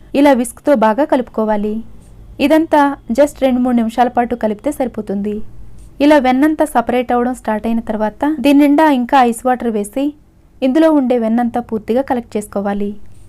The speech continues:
ఇలా ఐస్‌తో పాటు ఎక్కువ ఫ్రిడ్జ్ వాటర్ పోసి ఇలా చేసినట్లయితే వెన్న ఈజీగా తీసేయచ్చు.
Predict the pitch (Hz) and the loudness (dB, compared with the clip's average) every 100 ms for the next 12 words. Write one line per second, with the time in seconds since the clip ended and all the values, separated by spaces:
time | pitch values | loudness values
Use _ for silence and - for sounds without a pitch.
0 | - 294 294 269 262 320 311 294 269 247 | 0 2 4 2 0 -2 0 -2 0 -2
1 | 240 - 214 233 - 294 262 226 233 247 | -2 -4 -6 -4 -2 -2 0 -4 -2 -4
2 | 240 240 214 214 220 214 - _ _ _ | -4 -6 -8 -6 -6 -6 -10 _ _ _
3 | - 240 - 233 226 233 240 214 214 269 | -2 -2 0 -2 -2 -4 -4 -6 -4 -4
4 | 294 - _ _ 247 247 302 302 247 254 | -4 -8 _ _ -2 2 4 4 0 -4
5 | 254 240 269 247 220 214 - | -4 -4 -6 -6 -4 -6 -6